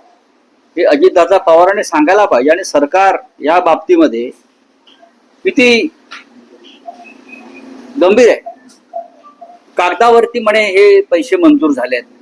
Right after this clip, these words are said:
किती? त्या पुलाच्या निर्मितीसाठी सरकारने पैसे मंजूर केले आहेत कागदावर,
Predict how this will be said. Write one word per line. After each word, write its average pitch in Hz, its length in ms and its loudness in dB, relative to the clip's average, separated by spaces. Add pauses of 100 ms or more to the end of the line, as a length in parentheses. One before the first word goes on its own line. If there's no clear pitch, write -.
(180)
किती? 196 240 -4 (1600)
त्या 180 300 2
पुलाच्या 170 640 0 (300)
निर्मितीसाठी 165 880 -4
सरकारने 190 500 0
पैसे 226 280 0
मंजूर 240 300 -2
केले 269 220 2
आहेत 165 140 0 (2250)
कागदावर, 160 440 0